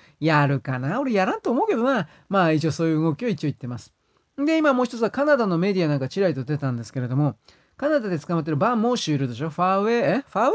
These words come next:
イでよかったっけ？ファーウェイの副社長のあの女の人、ひょ-、四十二、三か五ぐらいの人。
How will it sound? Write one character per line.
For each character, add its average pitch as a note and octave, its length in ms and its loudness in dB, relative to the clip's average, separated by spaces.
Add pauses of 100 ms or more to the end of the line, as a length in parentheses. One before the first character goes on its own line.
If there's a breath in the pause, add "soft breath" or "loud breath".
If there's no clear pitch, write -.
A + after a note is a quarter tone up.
イ - 20 2
で A3 60 2
よ D3+ 80 0
か D3 80 0
っ - 20 -10
た B2+ 80 -8
っ - 20 -8
け？ C3 60 -6
フ F3+ 100 -4
ァ F3+ 60 4
ー - 20 2
ウ F#3+ 40 0
ェ - 20 0
イ E3+ 40 0
の D3 60 -2
副 - 160 -8
社 E3+ 160 0
長 C#3 140 -2
の C3 60 -2
あ C3 40 -4
の C3 140 -2
女 E3 240 0
の D#3 80 0
人、 C#3+ 180 -8
ひ D#3+ 100 -6
ょ-、 E3 160 0
四 E3+ 240 0
十 C#3 300 -2
二、 D3 160 0
三 D3 260 0
か C#3+ 140 0
五 C#3+ 240 0
ぐ C#3 80 0
ら C#3+ 120 2
い B2 40 -2
の B2 80 -6
人。 - 300 -6